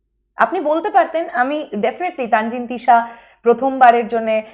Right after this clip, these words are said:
শাকিব ভাইয়ের সঙ্গে জুটি বাঁধছে, আমি ব্যাপারটাকে খুব পজিটিভলি দেখছি, বা আপনার যদি ভালো লাগতো না আপনি বলতেন, "হ্যাঁ আমি ব্যাপারটাকে নেগেটিভলি দেখছি।"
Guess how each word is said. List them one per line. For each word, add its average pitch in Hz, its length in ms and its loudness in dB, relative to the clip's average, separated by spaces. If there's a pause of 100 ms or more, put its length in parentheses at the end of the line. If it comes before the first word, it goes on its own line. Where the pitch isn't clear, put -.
(120)
শাকিব 208 340 0
ভাইয়ের 214 220 2
সঙ্গে 202 380 -4
জুটি 202 260 -6
বাঁধছে, 185 380 -2
আমি 190 180 -4
ব্যাপারটাকে 202 420 -4
খুব 208 180 -10
পজিটিভলি 185 560 -6
দেখছি, 180 300 -4
বা 392 120 2
আপনার 381 360 4
যদি 370 200 -2
ভালো 277 320 2
লাগতো 294 340 -2
না 285 120 -2
আপনি 285 200 -2
বলতেন, 339 340 -4
"হ্যাঁ 359 160 2
আমি 339 120 -2
ব্যাপারটাকে 302 380 -4
নেগেটিভলি 247 540 -6
দেখছি।" 214 500 -8